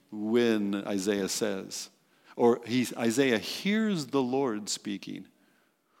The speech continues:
"Who will I send? And who will go for me?" And there's an interesting thing in the, in the original language, both in the Hebrew, but, but especially in the Greek translation of it,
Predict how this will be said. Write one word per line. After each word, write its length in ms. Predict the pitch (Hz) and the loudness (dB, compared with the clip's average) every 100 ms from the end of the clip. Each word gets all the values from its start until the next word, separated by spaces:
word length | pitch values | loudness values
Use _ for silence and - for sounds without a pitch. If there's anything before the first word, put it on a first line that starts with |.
| _ | _
"Who 720 | - 160 185 196 190 185 170 - _ _ _ | -4 0 2 2 0 -2 -4 -10 _ _ _
will 200 | 135 139 | 0 0
I 120 | 123 | 0
send? 600 | 127 - 127 104 104 110 - _ _ _ - | -2 -4 -4 -6 -10 -18 -20 _ _ _ -10
And 100 | 107 | -4
who 160 | 139 | 0
will 160 | 127 117 | 2 2
go 220 | 110 117 | 2 2
for 160 | - 107 | 2 4
me?" 80 | |
And 80 | 131 | 8
there's 160 | 220 269 | 10 12
an 80 | 254 | 10
interesting 380 | 254 247 226 | 8 6 6
thing 260 | 175 214 202 | 6 6 8
in 120 | 160 | 10
the, 280 | 156 143 180 | 10 8 8
in 100 | 147 | 8
the 100 | 143 | 10
original 360 | 139 165 170 147 | 10 8 10 10
language, 480 | 139 156 123 117 | 10 10 8 8
both 240 | 113 156 165 | 8 8 8
in 100 | 139 | 6
the 100 | 127 | 6
Hebrew, 360 | 147 147 156 | 6 6 6
but, 320 | 147 127 - - | 8 6 4 4
but 100 | 135 | 4
especially 480 | - 165 165 156 | 8 8 8 6
in 100 | 139 | 6
the 80 | 123 | 6
Greek 540 | 117 151 147 - - - | 6 6 6 2 -14 2
translation 600 | 147 123 123 160 151 120 | 4 6 6 4 4 4
of 180 | 104 101 | 4 2
it, 160 | 117 | -2